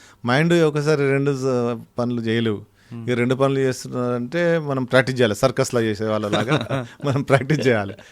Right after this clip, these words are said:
Speaker 1: రెండు పనులు.
Speaker 2: ఆ.
Speaker 1: ఒకసారి ఇట్లా ఇగో ఈ డై-, ఈ డైరెక్షన్, ఇది నేను ఒకటే డైరెక్షన్లో పోతున్నా కదా,
Speaker 2: ఆ.
Speaker 1: రెండింటిని ఆపోజిట్ డైరెక్షన్లో తిప్పానంటే,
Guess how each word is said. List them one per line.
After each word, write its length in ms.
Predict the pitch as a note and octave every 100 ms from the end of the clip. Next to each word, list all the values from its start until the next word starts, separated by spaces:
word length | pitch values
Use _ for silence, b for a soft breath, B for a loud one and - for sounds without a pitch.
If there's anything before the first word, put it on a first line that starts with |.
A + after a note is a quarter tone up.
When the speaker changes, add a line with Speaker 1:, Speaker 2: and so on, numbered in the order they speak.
| -
Speaker 1:
రెండు 200 | A#2 C3
పనులు. 440 | A#2 A#2 G#2 - C3
Speaker 2:
ఆ. 20 |
Speaker 1:
ఒకసారి 340 | B2+ D#3 E3
ఇట్లా 200 | D#3+ E3
ఇగో 280 | D#3+ D#3+ D3
ఈ 180 | D3+ C#3+
డై-, 220 | C#3+ D3+ - D#3
ఈ 60 |
డైరెక్షన్, 580 | D3 D#3+ F#3 G3 E3 D3 - _ _ _ -
ఇది 240 | D3 C#3+
నేను 200 | C3+ C#3
ఒకటే 200 | C3+ E3
డైరెక్షన్లో 400 | D#3 D3+ - C#3+
పోతున్నా 300 | B2+ A2 G#2+
కదా, 120 | B2+ E3 B2+
Speaker 2:
ఆ. 240 | B2 A#2 C3+
Speaker 1:
రెండింటిని 320 | E3 F3+ D#3
ఆపోజిట్ 300 | D3+ F3+ F3
డైరెక్షన్లో 520 | F3+ F3 E3+ E3 E3
తిప్పానంటే, 460 | E3+ F3+ F3+ F#3